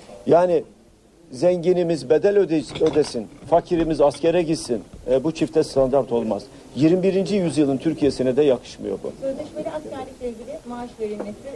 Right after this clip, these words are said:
Speaker 2: üç yedi yüz elli.
Speaker 1: O profesyonel orduya geçiş için, e, söz konusu olabilir.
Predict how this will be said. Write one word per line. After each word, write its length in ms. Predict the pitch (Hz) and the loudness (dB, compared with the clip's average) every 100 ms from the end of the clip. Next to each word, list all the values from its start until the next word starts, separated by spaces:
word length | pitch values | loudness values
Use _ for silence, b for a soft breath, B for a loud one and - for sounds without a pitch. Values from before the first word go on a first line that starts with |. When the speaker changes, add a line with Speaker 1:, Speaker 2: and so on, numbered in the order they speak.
| - | -16
Speaker 2:
üç 240 | 240 240 233 | -18 -18 -14
yedi 200 | 220 208 | -12 -12
yüz 100 | 208 - - - | -14 -18 -20 -16
elli. 80 | 190 196 190 | -14 -4 2
Speaker 1:
O 140 | 208 | 4
profesyonel 760 | - 196 180 196 180 180 180 160 | 4 2 4 2 2 4 4 4
orduya 380 | 170 151 165 156 | 2 2 0 2
geçiş 380 | 147 147 151 | 0 -2 -6
için, 320 | 135 - 123 - 120 | -6 -2 -4 -2 0
e, 200 | 123 123 | 0 2
söz 180 | 156 - | 0 2
konusu 320 | 139 127 123 | 0 2 2
olabilir. 420 | 120 120 143 190 | 4 4 2 0